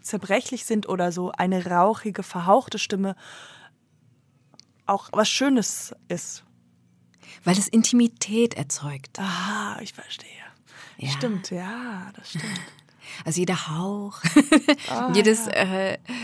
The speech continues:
Speaker 2: äh, Ploppen, Schmatzen, ja, das, das erzeugt Intimität, das erzeugt Nähe und das finden wir,
Speaker 1: Ah, gut.
Speaker 2: das berührt uns.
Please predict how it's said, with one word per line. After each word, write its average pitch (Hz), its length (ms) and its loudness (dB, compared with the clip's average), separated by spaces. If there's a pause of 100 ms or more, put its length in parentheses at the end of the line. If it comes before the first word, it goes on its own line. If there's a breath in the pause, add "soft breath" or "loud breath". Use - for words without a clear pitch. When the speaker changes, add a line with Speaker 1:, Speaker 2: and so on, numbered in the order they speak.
(440 loud breath)
Speaker 2:
äh, 165 420 -4 (420)
Ploppen, 196 460 -2
Schmatzen, 175 1000 -4 (520)
ja, 175 180 0
das, 190 220 -6 (140)
das 202 160 0
erzeugt - 480 -2
Intimität, 185 580 -2
das 160 120 -6
erzeugt 165 380 -6
Nähe 170 280 -2
und 160 120 -8
das 165 120 -2
finden 180 340 -6
wir, 170 400 -2
Speaker 1:
Ah, - 540 -20
gut. 277 140 -2
Speaker 2:
das 226 120 4
berührt 294 340 6
uns. 135 380 -6